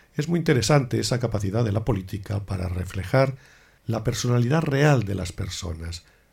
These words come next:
porque no lo hace únicamente con los políticos en activo, sino que consigue mantener el efecto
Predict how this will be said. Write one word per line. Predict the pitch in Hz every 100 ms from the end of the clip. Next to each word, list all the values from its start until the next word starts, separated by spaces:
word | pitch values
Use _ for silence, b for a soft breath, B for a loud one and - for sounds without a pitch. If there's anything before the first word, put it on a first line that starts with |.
| b _ -
porque | 120 165
no | 202
lo |
hace | 202 185
únicamente | 165 165 135 156 151 135
con | 117
los | 104
políticos | - 107 147 - -
en | 101
activo, | 92 92 233 135 101 b b b b b
sino | - 117
que | 113
consigue | 120 110 110 185
mantener | 131 101 95 95 110
el | 170
efecto | - 113 - - 104